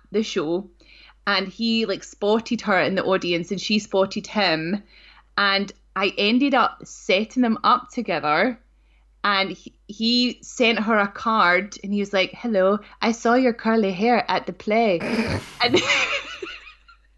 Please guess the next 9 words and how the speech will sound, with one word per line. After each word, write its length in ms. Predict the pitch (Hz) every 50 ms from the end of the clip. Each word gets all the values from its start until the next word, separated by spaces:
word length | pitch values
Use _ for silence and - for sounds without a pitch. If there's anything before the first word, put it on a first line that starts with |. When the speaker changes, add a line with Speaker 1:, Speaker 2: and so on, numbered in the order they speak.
| _ _ _ _ _ _ _ _ _ _ _ _ _ _ -
Speaker 2:
Oh 680 | - 415 440 831 740 622 523 494 - - 403 403 403 403 381
my 80 | 285
God. 460 | 269 - 240 247 254 247 247 247 247 - - _ _ _ _ - -
Speaker 1:
And 260 | 233 240 233 233 233 240
then 460 | 247 269 269 247 226 220 226 226 - -
they 160 | 202 226 208 -
ended 360 | - 214 226 233 233 254 226 240
up 340 | 233 214 208 - 202 190
going 340 | 196 - 208 220 226 220 226